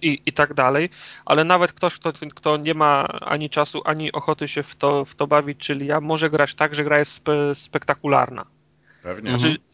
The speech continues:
Speaker 1: cze-, czego by się nie, nie, nie, nie, cze-, czego by się nie, nie zrobiło, to, to, to, to wszystko wy-, wy-, wygląda super, nie? Wystarczy przecież,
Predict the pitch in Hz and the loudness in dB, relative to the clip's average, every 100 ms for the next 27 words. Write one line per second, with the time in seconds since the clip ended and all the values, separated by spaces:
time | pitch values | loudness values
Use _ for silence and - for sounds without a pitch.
0 | _ - 175 156 - 196 214 190 185 170 | _ -4 -2 -2 -4 -2 0 -2 -2 -2
1 | 170 160 160 156 156 151 151 151 147 165 | -4 -4 -6 -6 -4 0 4 6 4 0
2 | 180 190 190 170 156 156 156 151 143 143 | -2 0 0 2 0 -2 -2 -4 0 0
3 | 147 165 160 139 139 151 151 151 160 - | 2 0 4 4 4 2 -2 -4 -6 -4
4 | - 139 143 - - 151 131 143 147 139 | 0 0 0 -4 0 0 4 4 6 4
5 | 131 139 139 135 131 143 143 143 139 - | 2 4 6 4 0 0 4 4 4 2
6 | 147 - 131 131 139 147 156 160 156 156 | -2 -4 -8 -8 -8 -2 0 0 -2 -4